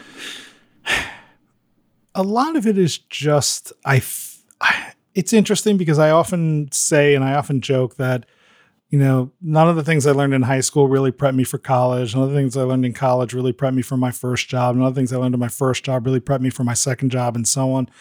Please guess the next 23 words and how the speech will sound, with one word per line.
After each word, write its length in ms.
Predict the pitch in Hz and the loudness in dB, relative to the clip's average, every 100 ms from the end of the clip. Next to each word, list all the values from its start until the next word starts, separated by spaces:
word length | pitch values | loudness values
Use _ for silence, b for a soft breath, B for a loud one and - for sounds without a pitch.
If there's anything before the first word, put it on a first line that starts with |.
| B B B B | B B B B
And 140 | 135 | 2
I've, 180 | 135 131 | 4 2
I've 220 | 151 135 120 | 0 0 2
said 240 | 170 147 | 2 2
many 240 | 135 135 | 2 0
times, 320 | 127 139 131 123 | 0 -2 -2 -2
none 100 | 135 | -2
of 100 | 131 | 0
the 60 | |
things 140 | 135 127 | -2 0
I 60 | |
learned 420 | 123 127 127 117 - | 0 0 -2 -6 -10
in 100 | 135 | -2
the 80 | 131 | 0
workforce 460 | 127 123 143 127 131 | 0 0 -2 -2 -2
ever 160 | 127 | -4
prepared 340 | 120 127 127 123 | -4 -2 0 0
me 80 | |
for 140 | 117 127 | -2 -2
what 140 | 123 | -2
I'm 80 | 120 | -2
doing 240 | 120 117 | -2 -4
today. 420 | 104 113 95 80 | -6 -4 -6 -6